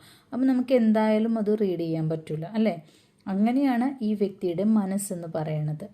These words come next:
അപ്പോൾ അത് ശരിക്കും പുള്ളി ഹൈഡ് ചെയ്ത് വെച്ചിരിക്കുകയാണ്. അതുകൊണ്ട് തന്നെ നമുക്കതൊന്നും അറിയാൻ സാധിക്കില്ല. ആ, ഈ വ്യക്തി എന്ന് പറയുന്നത് വളരെ മിസ്റ്റീരിയസ് ആയിട്ടുള്ള ഒരു ക്യാരക്ടറാണ്. നിങ്ങളെ അവർ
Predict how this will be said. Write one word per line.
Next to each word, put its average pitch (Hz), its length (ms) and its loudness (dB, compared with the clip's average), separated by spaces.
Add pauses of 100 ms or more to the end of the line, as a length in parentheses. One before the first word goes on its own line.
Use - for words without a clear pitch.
അപ്പോൾ 175 240 -8
അത് 196 180 -4 (240)
ശരിക്കും 202 420 -6
പുള്ളി 262 180 -2
ഹൈഡ് 185 320 0
ചെയ്ത് 185 160 0
വെച്ചിരിക്കുകയാണ്. 185 600 -6 (100)
അതുകൊണ്ട് 185 320 -6
തന്നെ 185 140 -6
നമുക്കതൊന്നും 180 680 -4 (920)
അറിയാൻ 254 380 2
സാധിക്കില്ല. 170 600 -6 (880)
ആ, 220 80 -4 (320)
ഈ 269 160 0
വ്യക്തി 269 380 -2
എന്ന് 247 180 0
പറയുന്നത് 220 360 0
വളരെ 240 380 0
മിസ്റ്റീരിയസ് 247 800 0
ആയിട്ടുള്ള 202 380 0
ഒരു 196 200 2 (420)
ക്യാരക്ടറാണ്. 190 720 -4 (1040)
നിങ്ങളെ 269 420 2
അവർ 277 180 0